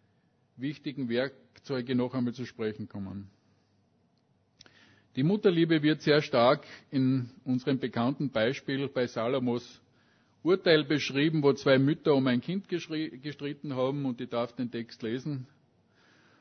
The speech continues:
„Und der König sprach, holt mir ein Schwert.“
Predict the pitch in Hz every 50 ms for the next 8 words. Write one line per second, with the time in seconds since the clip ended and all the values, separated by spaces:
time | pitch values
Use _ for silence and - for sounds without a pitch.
0 | _ _ _ - 131 123 156 151 - 156 160 180 208 202 - - - - - 127
1 | 131 127 139 160 180 170 - - - 139 151 170 190 185 - - 180 170 160 156
2 | 156 147 - - - 120 131 151 160 160 - - -